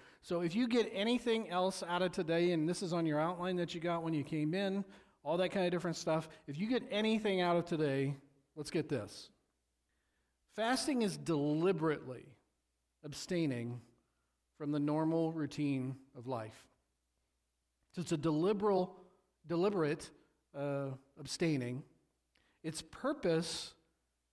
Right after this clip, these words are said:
is to spend focused time in prayer and the study of God's Word, seeking to align our lives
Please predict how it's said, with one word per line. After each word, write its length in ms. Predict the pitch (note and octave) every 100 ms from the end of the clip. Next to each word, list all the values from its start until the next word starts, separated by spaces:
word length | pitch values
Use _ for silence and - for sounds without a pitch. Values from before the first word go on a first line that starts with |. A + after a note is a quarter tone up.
| _ _
is 100 | D3+
to 100 | -
spend 320 | D3+ F#3 E3+
focused 400 | D#3+ F#3+ F#3 G3+
time 260 | - F3 D#3+
in 100 | D3+
prayer 440 | - F#3+ C3 D#3 - _ -
and 80 | C#3+
the 60 |
study 320 | C#3 - D3
of 100 | D3+
God's 320 | C#3+ C#3+ D3 D3
Word, 320 | D#3 C#3 C3
seeking 380 | - D#3 D3+ D3
to 180 | D#3+
align 440 | C3+ C3+ D#3 E3 D#3
our 420 | D3+ D#3 F#3+ G3
lives 640 | E3 C3 B2 B2 B2+ A#2+